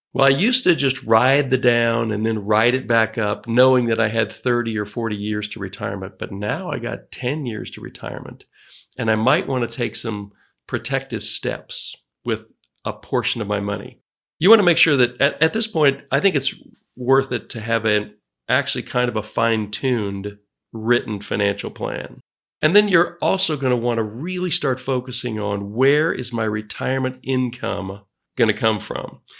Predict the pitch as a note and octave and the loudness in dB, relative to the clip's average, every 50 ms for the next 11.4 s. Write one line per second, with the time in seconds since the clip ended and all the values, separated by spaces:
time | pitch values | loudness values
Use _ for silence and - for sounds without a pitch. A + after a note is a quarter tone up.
0 | - - - - _ - - - - F3 F#3 - F#3 F3 D#3+ C#3 C3 - C#3+ C#3+ | -20 -20 -20 -16 _ -10 -6 2 4 4 6 6 4 2 0 0 -2 0 0 2
1 | C#3+ C#3+ C3+ B2 A2+ G#2+ G2+ G#2 - _ - A#2+ A#2 C#3 E3 E3 D3+ B2+ D#3 D3 | 2 2 0 0 -2 -4 -4 -6 -10 _ -6 2 4 6 6 6 4 2 0 -2
2 | C3+ - - C#3+ C#3+ C#3 C3+ C3+ C3+ C3 B2+ A#2+ A2+ - - - - - - - | -2 0 0 0 0 0 0 0 0 0 -2 -2 -4 -6 -8 -8 -8 -10 -14 -14
3 | D3+ C#3 - - - - A2+ A2+ D3 E3+ E3 - D3+ C#3+ C#3 C3+ C3 B2+ C3 - | -14 -12 -12 -10 -12 -8 -2 2 2 2 4 4 2 2 2 2 0 -4 -6 -6
4 | B2+ A#2+ B2 A#2+ A#2+ A#2 A#2 A#2 A2+ A2+ - - - - - - B2+ B2+ A2 G2+ | -4 -2 0 0 0 0 0 -2 -2 -4 -8 -16 -20 -18 -2 2 2 2 2 2
5 | - - D#3+ D#3+ E3 E3+ D#3 D#3 C#3+ C3+ C3 B2+ B2+ A#2+ A#2 - - A#2 A2 A2 | 2 2 4 6 6 4 4 2 2 2 2 2 2 0 0 0 0 0 0 -2
6 | - - - - - _ - - - - - - - _ - B2 A#2+ A#2 A#2 B2+ | -4 -6 -10 -10 -12 _ -20 -20 -20 -20 -20 -20 -20 _ -2 2 4 4 4 4
7 | D3 E3+ - - B2+ A#2 B2 C3 C3+ C3+ C3+ C#3+ C3 B2+ A#2+ A#2 A2 G#2+ - - | 4 2 0 -4 -4 -4 -2 -2 -2 -4 -4 -2 -2 0 0 -2 -2 -6 -10 -8
8 | _ - C3+ B2+ B2+ B2+ B2+ - - - A2 G2+ G2+ G2+ G2 G2 G2 G2+ _ _ | _ 2 2 2 2 0 -4 -6 -4 -2 -2 0 0 0 -2 -4 -8 -10 _ _
9 | _ _ _ _ _ _ _ - D#3 F3+ B3+ B3 - - G#3 C#3+ B2 A2+ A#2 B2+ | _ _ _ _ _ _ _ -12 -10 -8 -6 -6 -4 -4 -2 -2 0 0 0 -2
10 | B2+ - G#2+ G2+ G2 G2 G2+ G2+ G2+ - G#2+ G#2+ G2+ G2 G2+ G2 F#2+ G2 - - | -4 -6 -8 -8 -6 -6 -8 -8 -8 -6 -6 -6 -6 -6 -8 -8 -8 -10 -10 -8
11 | G#2+ G#2+ G#2+ - - - - - | -8 -8 -8 -8 -10 -12 -16 -18